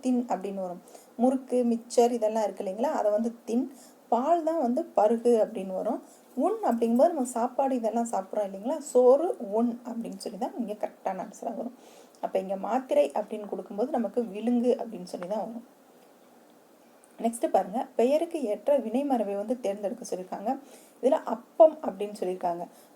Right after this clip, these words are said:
அப்பம் அப்படிங்கிறது நமக்கு ஒரு ஸ்நாக்ஸ் தான், அது ஒரு ஸ்வீட்டுப்பா, தெரியும்ல, அப்பம்னா எப்படி இருக்கும்னு, அதிரசம் மாதிரி இருக்கும். அது ஒரு ஸ்வீட்டு, அது ஒரு ஸ்நாக்ஸு. அந்த இடத்துல நமக்கு ஸ்நாக்ஸை குறிக்கிறதுனால நமக்கு என்ன வரும்?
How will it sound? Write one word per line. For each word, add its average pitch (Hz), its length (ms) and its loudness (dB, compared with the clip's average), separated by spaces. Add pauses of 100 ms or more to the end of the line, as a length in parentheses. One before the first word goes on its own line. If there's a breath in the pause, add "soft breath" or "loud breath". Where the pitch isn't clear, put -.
(100)
அப்பம் 339 380 8
அப்படிங்கிறது 240 440 0
நமக்கு 226 240 2
ஒரு 208 140 -8
ஸ்நாக்ஸ் 220 380 -4
தான், 190 180 -6
அது 208 80 0 (100)
ஒரு 214 160 -2
ஸ்வீட்டுப்பா, 262 480 -4 (180)
தெரியும்ல, 226 360 0 (260)
அப்பம்னா 233 380 0 (100)
எப்படி 208 200 -4
இருக்கும்னு, 214 340 -6
அதிரசம் 214 420 0
மாதிரி 202 220 -4 (100)
இருக்கும். - 280 -12 (480 loud breath)
அது 220 180 4
ஒரு 226 160 6
ஸ்வீட்டு, 277 340 0 (100)
அது 226 80 -2 (100)
ஒரு 208 160 -2
ஸ்நாக்ஸு. 214 480 -2 (380 loud breath)
அந்த 240 200 2
இடத்துல 254 260 4
நமக்கு 226 260 -2
ஸ்நாக்ஸை 277 460 -2
குறிக்கிறதுனால 233 600 -2
நமக்கு 214 280 -2
என்ன 220 180 -2
வரும்? 190 180 -6